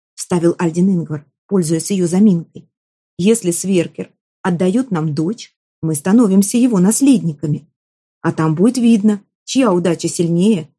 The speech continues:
и долго ли нам придется ждать наследства. Если же он отказывает, мы добываем невесту силой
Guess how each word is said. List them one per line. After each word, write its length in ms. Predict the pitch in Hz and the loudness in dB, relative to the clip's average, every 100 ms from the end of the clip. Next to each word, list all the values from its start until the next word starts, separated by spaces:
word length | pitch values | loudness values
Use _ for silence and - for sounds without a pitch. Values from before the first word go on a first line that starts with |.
| _ | _
и 100 | 254 | -4
долго 360 | 190 214 220 254 | 2 2 2 0
ли 80 | |
нам 200 | 247 196 | 2 2
придется 440 | 208 226 175 185 226 | 0 -2 -2 -2 -2
ждать 260 | 180 165 | -2 -2
наследства. 680 | 190 208 208 160 147 - - _ _ _ _ _ _ - | -2 -2 -2 -4 -6 -14 -18 _ _ _ _ _ _ -2
Если 340 | 208 285 220 | 0 2 0
же 140 | 196 226 | 0 2
он 180 | 233 | 2
отказывает, 800 | 185 - 196 262 302 202 160 143 _ _ _ _ _ | 0 -2 -2 -2 -2 -2 -4 -6 _ _ _ _ _
мы 360 | - 175 185 240 | -4 0 2 2
добываем 600 | 220 196 185 175 214 240 | 2 0 0 0 2 4
невесту 440 | 214 156 202 - | 2 2 -2 -4
силой 600 | 170 - 160 170 226 254 | -6 -4 -4 0 0 -2